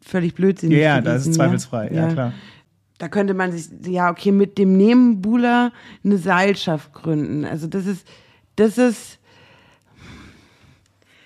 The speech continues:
Speaker 1: das ist tricky. Also da wäre ich nicht so hundert Prozent wie, wie so bei jeder Seilschaft dabei.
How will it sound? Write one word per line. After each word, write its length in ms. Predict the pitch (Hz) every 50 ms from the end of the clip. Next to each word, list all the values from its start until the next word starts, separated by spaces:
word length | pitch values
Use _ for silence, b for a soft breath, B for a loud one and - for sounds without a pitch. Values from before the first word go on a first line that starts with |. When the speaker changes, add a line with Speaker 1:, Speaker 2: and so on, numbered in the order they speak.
| b b -
Speaker 1:
das 140 | 233 240
ist 220 | 269 277 247 277 - -
tricky. 400 | 247 240 226 - - 156 151 151 B B B -
Also 240 | 202 214 233 -
da 160 | 214 214 226 202
wäre 160 | 226 240 262
ich 100 | 269 233
nicht 200 | 254 262 277 285
so 120 | 262 262 247
hundert 300 | 269 285 277 277 277 277
Prozent 440 | - 254 - - 262 254 254 247
wie, 220 | 240 247 208 - 196
wie 100 | 233 240
so 160 | 202 233 226
bei 120 | 196 220
jeder 340 | 202 190 202 220 208 196 165
Seilschaft 540 | 139 160 139 139 139 - - 151 131 127 - -
dabei. 360 | 143 131 120 127 113 - -